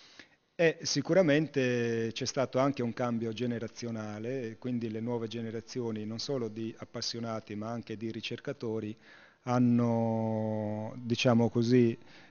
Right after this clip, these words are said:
eh, cambiato l'approccio, perché al di là della, del fatto che esista o non esista l'ufo, si è cercato di capire anche chi, eh, pilota l'ufo,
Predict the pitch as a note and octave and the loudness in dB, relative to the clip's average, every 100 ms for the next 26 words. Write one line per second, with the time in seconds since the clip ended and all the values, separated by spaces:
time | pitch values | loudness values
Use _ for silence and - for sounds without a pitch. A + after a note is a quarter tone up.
0 | _ _ _ _ - A2 G#2+ G#2+ A#2+ A#2 | _ _ _ _ -10 -6 -6 -4 0 6
1 | C3 B2+ B2 B2 - B2+ B2+ - A2 - | 8 6 6 4 6 4 4 4 0 0
2 | A2+ B2 A2 A2+ A#2 B2+ B2+ B2+ E3+ A#2 | 0 2 4 4 4 8 6 6 -2 -10
3 | A2+ A#2 A2+ A2+ A2+ A2 G#2 A2+ - B2 | -4 -2 0 0 0 -2 -2 -2 2 2
4 | - A#2 G#2+ A2 G2+ C3 - A2+ G#2+ A2 | 2 -2 -2 0 2 0 0 -4 -2 -2
5 | A2 G#2+ A2 - D3 A2 G#2 - G#2 - | -2 -2 -2 -2 0 0 -4 -8 -10 -12
6 | _ - A#2+ C3+ - A2 A2+ G#2+ G#2+ B2+ | _ -8 -4 -4 0 0 0 -2 -2 -2
7 | A#2+ A2 A2 B2 C3+ - A2 G#2+ - - | 0 2 4 4 2 2 0 0 -4 -20
8 | _ _ - E3 C#3+ - - _ _ _ | _ _ 2 8 8 6 -4 _ _ _
9 | _ _ _ _ A2+ G#2+ G#2 G#2 G2+ G2 | _ _ _ _ -4 -2 -2 -2 -6 -8
10 | G#2 A2+ - B2 B2 A2+ C3+ C3 A2+ G#2+ | -12 -14 -4 2 4 4 4 4 2 0
11 | C3 C#3 | -2 -2